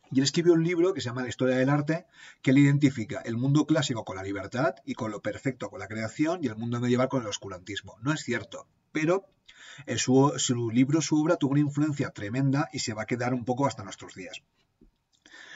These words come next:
Luego también en esta época, mucha gente rica, sobre todo británicos, ¿vale? Pero también franceses, emprendían el Grand Tour. El Grand Tour era un año, seis meses, dos años, ¿no? En la que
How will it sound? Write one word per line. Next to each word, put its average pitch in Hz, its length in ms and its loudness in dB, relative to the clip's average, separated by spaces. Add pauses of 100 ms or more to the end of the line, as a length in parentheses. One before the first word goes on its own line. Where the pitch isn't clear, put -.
(120)
Luego 135 180 2
también 180 240 -2
en 175 80 -4
esta 165 240 -2
época, 156 460 0
mucha 135 300 -4
gente 143 280 0
rica, 143 360 -2
sobre 110 180 -6
todo 123 160 0
británicos, 131 680 0 (140)
¿vale? 123 180 -8
Pero 123 140 -4
también 110 240 -6
franceses, 131 420 -2
emprendían 117 440 -6
el 117 60 -6
Grand 113 280 -6
Tour. 98 300 -10 (400)
El 117 80 -10
Grand 135 260 0
Tour 156 220 0
era 143 120 4
un 147 140 6
año, 151 300 2
seis 135 240 -2
meses, 139 460 2
dos 131 200 0
años, 143 320 2
¿no? 131 180 -6
En 113 380 -10
la 104 260 -8
que 104 160 -16